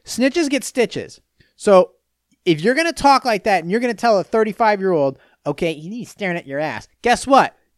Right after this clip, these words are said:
That's, you know what's gonna happen to you when you get older? Okay? I don't know, but something. So do yourself a favor. If you wanna be staring at asses like that, you keep your fucking mouth shut. Okay?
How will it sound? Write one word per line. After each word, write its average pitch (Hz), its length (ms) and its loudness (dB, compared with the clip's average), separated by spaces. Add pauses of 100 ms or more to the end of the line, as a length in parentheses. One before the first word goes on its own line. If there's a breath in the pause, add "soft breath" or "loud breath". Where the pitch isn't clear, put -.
(100)
That's, 214 240 -2
you 202 160 -8
know 240 80 0
what's 302 140 0
gonna 294 140 -2
happen 254 300 -2
to 214 60 0
you 226 400 2 (140 soft breath)
when 156 180 -4
you 214 120 2
get 220 160 6
older? 240 520 6 (760)
Okay? 202 420 0 (720)
I 180 80 -6
don't 220 140 2
know, 226 420 6 (520)
but - 180 -2 (140)
something. 214 540 2 (680)
So - 160 -6
do 180 100 -2
yourself 320 240 0
a 311 80 0
favor. 254 500 2 (480)
If 151 120 -20
you 196 120 0
wanna 277 200 4
be 262 80 2
staring 262 320 0
at 247 80 0
asses 220 300 0
like 220 160 0
that, 240 220 2
you 185 60 -12
keep 220 180 -4
your 185 80 -6
fucking 226 340 4
mouth 190 220 -2
shut. 214 380 2 (300)
Okay? 175 480 -4